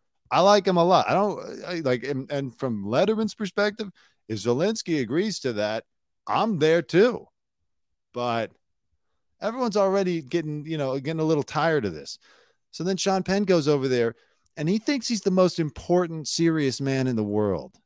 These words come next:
You know, I, I used to see him when I was out interviewing, and it's just like, dude, yeah, he's made some good movies,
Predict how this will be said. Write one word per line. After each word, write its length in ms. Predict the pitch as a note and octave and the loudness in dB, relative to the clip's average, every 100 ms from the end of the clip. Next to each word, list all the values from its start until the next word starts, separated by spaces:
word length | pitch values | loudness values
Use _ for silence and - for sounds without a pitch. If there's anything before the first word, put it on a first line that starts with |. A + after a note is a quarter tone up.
| _ - | _ -6
You 160 | A#2 | -2
know, 340 | A#2+ B2 A#2+ - _ _ | 2 2 0 -4 _ _
I, 180 | B2+ C#3 | -2 2
I 120 | D3 | 2
used 280 | F3+ G3 - | 2 0 -2
to 100 | D#3 | -2
see 240 | - D3 | -2 0
him 180 | C#3+ C3+ | 2 2
when 100 | B2+ | 0
I 120 | B2+ | 0
was 160 | B2 A2+ | 0 2
out 220 | A#2+ A#2 | 0 0
interviewing, 640 | A#2 A#2 G2+ G#2+ G#2+ A#2+ B2+ | -2 -2 -2 -2 -2 -2 -6
and 180 | B2+ D#3 | -6 -8
it's 380 | E3+ D#3+ - | -8 -6 -6
just 180 | D3+ - | -4 -4
like, 240 | C#3+ G#2+ - _ _ _ _ _ _ _ - | -4 -4 -8 _ _ _ _ _ _ _ 2
dude, 400 | F#3+ F3+ F#2 - _ - | 6 6 4 -2 _ -8
yeah, 140 | D3 | -2
he's 200 | D3+ D3 | -2 0
made 220 | E3+ G3 | 2 2
some 100 | F3 | 2
good 220 | D3+ D3+ C3+ | 4 4 4
movies, 720 | D3 F3+ C#3 G#2 G2+ - | 2 2 2 0 -2 -8